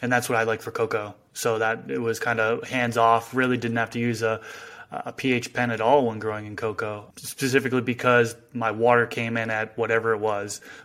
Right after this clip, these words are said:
But when I added the nutrients, it would drop it down to five point eight P H. It's just the perfect. And I would just do five point eight P-, P H going in every time and just completely ignore the, the runoff P H. And that worked great for me. So, um, yeah, it, it can definitely be simplified on that avenue for sure.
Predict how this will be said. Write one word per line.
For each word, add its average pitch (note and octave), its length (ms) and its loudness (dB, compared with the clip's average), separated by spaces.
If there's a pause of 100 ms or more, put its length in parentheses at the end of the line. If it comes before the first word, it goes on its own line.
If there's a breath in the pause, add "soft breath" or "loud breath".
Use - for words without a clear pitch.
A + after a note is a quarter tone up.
But A2+ 80 0
when A2+ 120 0
I A2+ 40 0
added A#2 300 6
the A2 60 -4
nutrients, A#2+ 520 -2
it - 20 -6
would G#2+ 140 -4
drop A#2 320 2
it G#2+ 80 -4
down G#2+ 180 0
to G2+ 80 -12
five A2+ 260 0
point A2+ 220 -8
eight A2 140 -10
P A#2 120 -4
H. A#2+ 160 -4
It's A#2 100 -8
just - 140 -6
the B2 60 -2
perfect. A#2+ 460 0 (360 loud breath)
And B2 80 0
I B2 60 6
would B2 80 4
just A#2 180 -2
do A#2+ 120 -2
five A#2 240 2
point A2+ 180 -6
eight A2 140 -6
P-, B2 220 -4
P B2+ 240 0
H A#2 220 0
going A2+ 260 -2
in A#2 220 -4
every A#2 220 0
time A2 380 -4 (260 loud breath)
and C#3+ 100 2
just C#3+ 140 2
completely B2+ 360 2
ignore A2+ 520 0 (380 loud breath)
the, A#2+ 100 4
the A#2 120 0
runoff A2 440 0
P A2+ 160 -8
H. G#2 240 -6
And A2+ 100 -6
that A#2+ 200 0
worked B2 260 -4
great B2+ 160 0
for B2 160 -8
me. A#2+ 360 0
So, G2+ 360 -10 (460 loud breath)
um, C3 320 -8 (120)
yeah, A#2+ 280 4
it, C3 140 -4
it C3 100 -6
can B2 100 -2
definitely A#2+ 300 -2
be G#2+ 100 -10
simplified A2+ 520 -6
on G#2+ 120 -6
that G#2+ 160 -4
avenue G#2 320 -8
for G2+ 140 -16
sure. A2 340 -4